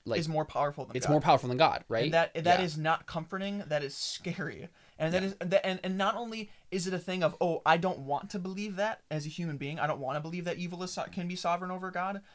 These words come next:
Speaker 2: I also know scripturally that it isn't.
Speaker 1: Mm-hmm.
Speaker 2: Okay, so this is not just a personal preference.
Speaker 1: Yeah.
Speaker 2: God has promised us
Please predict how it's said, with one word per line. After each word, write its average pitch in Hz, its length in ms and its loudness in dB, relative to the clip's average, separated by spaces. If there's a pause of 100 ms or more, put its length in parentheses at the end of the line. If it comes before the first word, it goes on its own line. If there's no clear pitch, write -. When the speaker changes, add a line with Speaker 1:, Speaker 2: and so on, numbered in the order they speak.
(120)
Speaker 2:
I - 100 2
also 175 360 0
know 165 200 0
scripturally 143 760 -8
that 147 200 -4
it 120 100 -12
isn't. - 380 -14 (100)
Speaker 1:
Mm-hmm. 120 120 -6
Speaker 2:
Okay, 139 200 -6
so 147 100 -8
this 175 120 -4
is 196 120 -4
not 190 200 2
just 175 200 -4
a 156 60 -2
personal 160 380 -6
preference. 156 580 -8
Speaker 1:
Yeah. - 60 -14 (760)
Speaker 2:
God 160 460 4 (240)
has 143 340 -2
promised 196 720 -2
us - 480 -8